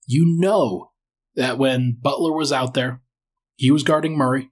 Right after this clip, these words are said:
at the end of the game. Jokic was out there being guarded by Bam, who many people think is a Defensive Player of the Year candidate,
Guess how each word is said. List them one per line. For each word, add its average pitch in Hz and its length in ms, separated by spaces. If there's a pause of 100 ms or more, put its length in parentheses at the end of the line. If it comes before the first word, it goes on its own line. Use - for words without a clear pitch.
(120)
at 120 140
the 135 100
end 131 100
of 135 60
the 139 60
game. 113 260 (1400)
Jokic 143 380
was 123 100
out 127 180
there 127 120
being 117 220
guarded 117 260
by 107 100
Bam, 120 360
who 120 380
many 117 240
people 131 280
think 131 180
is 123 80
a 131 80
Defensive 123 540
Player 139 160
of 131 80
the 131 60
Year 139 120
candidate, 143 480